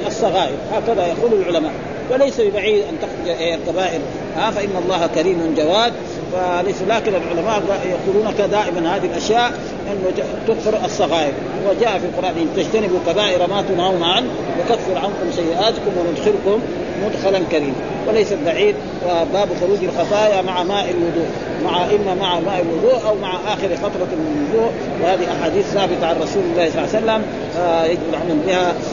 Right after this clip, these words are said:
و-، وهذا فيه فضيلة. وهل الوضوء خاص بهذه الأمة؟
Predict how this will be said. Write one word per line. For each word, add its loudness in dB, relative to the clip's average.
و-، -2
وهذا 2
فيه 0
فضيلة. 2
وهل 2
الوضوء 0
خاص 0
بهذه 2
الأمة؟ -2